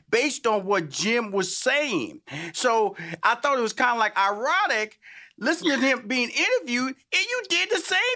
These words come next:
thing that this guy was doing, so much so that Jon Stewart called you out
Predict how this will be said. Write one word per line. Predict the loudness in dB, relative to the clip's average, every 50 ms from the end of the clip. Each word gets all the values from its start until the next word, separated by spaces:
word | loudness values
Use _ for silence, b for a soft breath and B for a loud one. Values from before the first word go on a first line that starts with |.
| -2 0
thing | 0 2 2 2 2 0 0 -2 -4 -4
that | -6 -4 -2
this | -2 -2 0
guy | 2 2 2 2
was | 2 -2 -2
doing, | -2 0 2 2 2 2
so | 2 0 0 0 2
much | 2 0 0 0
so | 0 0 2 2 2 2 -2 B B B B 0
that | 0 0 0
Jon | 0 0 2 2 2 0 -2
Stewart | -6 -6 _ 0 2 2 4 2 2 0 0 B B B B B B B _ _ _
called | 2 4 4 4 4 2 2 0
you | 0 0 0 2 2
out | 4 4 4 2 2 0 -6 -14